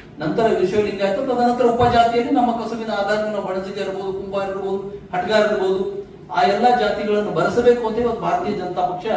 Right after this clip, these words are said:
ನಿರ್ಣಯ ಮಾಡಿದೆ. ಮತ್ತು ನಮ್ಮೆಲ್ಲ ಜನರಿಗೂ ಕೂಡ ಅದನ್ನೇ ಒತ್ತಾಯ ಮಾಡೋದಕ್ಕೋಸ್ಕರ ಇವತ್ತ ಈ ಪತ್ರಿಕಾಗೋಷ್ಠಿಯನ್ನು ಕರೆದಿದ್ದೀವಿ. ಇದ್ರ ಬಗ್ಗೆ ನಮ್ಮ ಶಾಸಕರು, ನಮ್ಮ ಮಾಜಿ ಸಂಸದರು ಎಲ್ಲರೂ ಸವಿಸ್ತಾರವಾಗಿ ಮಾತಾಡೋರಿದ್ದಾರೆ.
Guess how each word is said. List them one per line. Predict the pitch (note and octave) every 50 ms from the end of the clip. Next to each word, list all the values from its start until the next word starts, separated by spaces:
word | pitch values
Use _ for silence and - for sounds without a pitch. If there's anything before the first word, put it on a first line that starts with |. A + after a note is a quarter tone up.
| - - - - - - - - - - -
ನಿರ್ಣಯ | C#4 - - F4+ F4+ F4+ F4+
ಮಾಡಿದೆ. | F4+ F4+ - - C#4+
ಮತ್ತು | C4+ C4 - A#3
ನಮ್ಮೆಲ್ಲ | G#3+ G3 G3 G3 F#3+ F#3 F#3+ F#3+ F#3 F#3 F3+ F3+ - - - - - - - - -
ಜನರಿಗೂ | E3+ - G#3+ A3 A3 G3+
ಕೂಡ | - G#3+ G#3 -
ಅದನ್ನೇ | - - - - F3+ F#3 F#3+ - D#3 D#3 - - - - - -
ಒತ್ತಾಯ | C#3+ D3+ D#3 - A3+ A#3 A#3 A3
ಮಾಡೋದಕ್ಕೋಸ್ಕರ | F#3+ F#3 F#3 F#3 F#3 F3+ F3+ - E3+ - G#3 G#3+ A3+
ಇವತ್ತ | G#3 F#3 F#3 F3+ F#3 F3
ಈ | E3 E3+ E3+ E3 D#3+ E3
ಪತ್ರಿಕಾಗೋಷ್ಠಿಯನ್ನು | - - - - E3+ - F3 - F3 F3 F3 E3+ D#3+ D#3 - E3+ D#3+ D#3+ D3+
ಕರೆದಿದ್ದೀವಿ. | D3 C#3 - E3 E3 F3+ F#3 F#3 F3+ - - - - - -
ಇದ್ರ | D#3 D3+ E3
ಬಗ್ಗೆ | F3 E3+ E3+ F3+
ನಮ್ಮ | F3+ E3+ E3 D#3+
ಶಾಸಕರು, | D#3+ E3+ E3 E3 E3 E3+ F3 F3 F3 F3 F3 F3 - - - - - - - - -
ನಮ್ಮ | D3+ D3 D3+ D3+ D3+ D3 D3 D3+
ಮಾಜಿ | - D3 D3+ D#3 E3+
ಸಂಸದರು | E3 E3 E3+ F3 F3 E3 E3+ E3 E3 E3+ D#3+ D#3+
ಎಲ್ಲರೂ | D#3 D#3 E3 E3+ E3+ D#3+ D3+ - - - - - - - - -
ಸವಿಸ್ತಾರವಾಗಿ | - D3+ F3 G3 F#3 - G#3 G3 F#3+ F3+ E3+ D#3+ D#3
ಮಾತಾಡೋರಿದ್ದಾರೆ. | D3+ D3 D3+ D3+ E3 D#3+ E3+ E3+ E3 E3 D#3+ E3+ F3 F3+ G3 F#3+ - - -